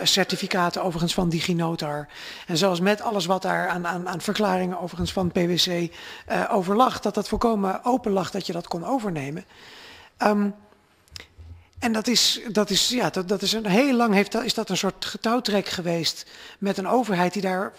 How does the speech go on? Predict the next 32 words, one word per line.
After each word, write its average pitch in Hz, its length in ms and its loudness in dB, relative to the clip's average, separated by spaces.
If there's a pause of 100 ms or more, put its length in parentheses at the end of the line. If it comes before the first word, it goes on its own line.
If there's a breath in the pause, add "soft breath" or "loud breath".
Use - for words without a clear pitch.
volstrekt - 460 -2
niks, 233 440 0
geen 214 280 -2
feiten 247 520 -2
tegenover 220 460 2
kon 226 180 2
stellen. 180 420 0 (480 loud breath)
Maar 233 100 4
die 226 100 2
gewoon 220 160 0
op 185 140 -4
basis 208 420 2
van, 190 340 -2
nou 202 100 -4
ja, 185 160 -2
we 170 60 -6
hebben 202 160 0
het 175 100 -4
nou 202 120 0
eenmaal 190 220 2
zo 185 200 4
geregeld. 196 640 0
Dus 185 120 -2
een 185 100 2
soort 185 200 0
statisch, 220 640 0 (300 loud breath)
het 190 120 -4
is 277 160 2
nu 226 120 4
eenmaal 208 280 4
zo 202 180 4
geregeld. 247 640 0